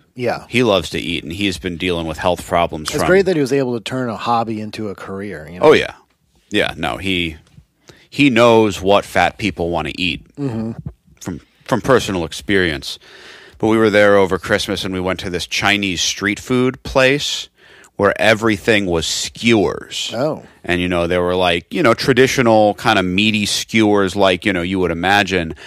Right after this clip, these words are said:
Speaker 2: But then they had all kind of organ meat on skewers.
Speaker 1: Hmm.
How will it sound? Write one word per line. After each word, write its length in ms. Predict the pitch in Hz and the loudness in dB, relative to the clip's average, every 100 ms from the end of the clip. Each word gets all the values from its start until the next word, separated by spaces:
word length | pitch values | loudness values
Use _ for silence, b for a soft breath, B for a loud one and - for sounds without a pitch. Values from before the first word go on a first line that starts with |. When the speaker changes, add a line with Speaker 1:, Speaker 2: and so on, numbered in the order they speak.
| B | B
Speaker 2:
But 140 | - 92 | -6 0
then 160 | 107 | 2
they 120 | 113 | 2
had 200 | 110 113 87 | 2 2 0
all 260 | - 90 | 2 0
kind 280 | - 104 92 | 0 -4 -4
of 100 | 80 - | -6 -8
organ 460 | - 110 113 98 87 | 2 4 4 2 -2
meat 260 | 85 71 - _ _ _ _ _ - | -4 -6 -12 _ _ _ _ _ -4
on 280 | 98 92 80 | -2 0 -2
skewers. 880 | - - 104 92 73 50 - - - _ | -4 -4 -2 0 -2 -8 -10 -12 -12 _
Speaker 1:
Hmm. 240 | 127 131 | -10 -10